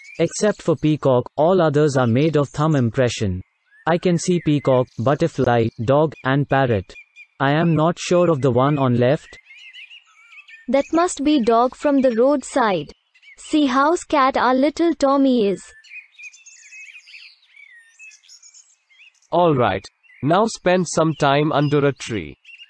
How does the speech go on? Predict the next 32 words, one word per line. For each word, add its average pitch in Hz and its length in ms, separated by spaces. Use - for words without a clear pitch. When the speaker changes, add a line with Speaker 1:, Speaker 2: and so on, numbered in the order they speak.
Speaker 3:
Observe 170 560
the 170 180
animals 180 560
carefully. 123 760
Name 233 360
the 185 160
animals 185 600
which 180 300
can 208 200
be 160 120
seen. 131 480
All 240 260
of 220 160
you 151 140
need 170 340
not 175 280
have 175 260
same 185 360
answer. 131 500
You 220 240
must 226 300
classify 190 640
them 139 280
as 131 180
animals 175 560
seen 254 280
on 147 200
the 139 80
branches, 151 720
on 170 220
the 147 80
leaves, 127 460